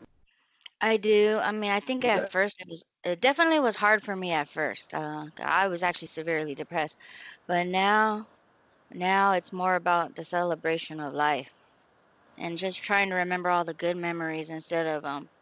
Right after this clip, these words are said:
Speaker 1: focusing on the bad, on what the, the event that, you know,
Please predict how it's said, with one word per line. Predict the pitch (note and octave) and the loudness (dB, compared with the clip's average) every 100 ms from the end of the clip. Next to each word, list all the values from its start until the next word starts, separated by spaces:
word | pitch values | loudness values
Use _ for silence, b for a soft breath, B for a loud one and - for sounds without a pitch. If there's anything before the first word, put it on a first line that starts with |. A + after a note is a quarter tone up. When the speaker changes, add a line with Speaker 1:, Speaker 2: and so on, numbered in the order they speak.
| _ _ | _ _
Speaker 1:
focusing | E3+ - E3 E3+ D#3 | -8 -6 -8 -6 -4
on | D3+ | -4
the | C3+ | -6
bad, | G2+ G#2 B2+ G#2 - _ _ _ _ _ _ | -6 -2 -2 -4 -8 _ _ _ _ _ _
on | - D#3+ | -10 -4
what | D#3+ - | -4 -4
the, | - D3+ _ | -6 -8 _
the | - D#3+ | 0 2
event | D#3 E3+ D#3+ - _ | 2 0 0 -6 _
that, | - D#3 - | -4 -4 -6
you | E3+ | -10
know, | D#3 | -8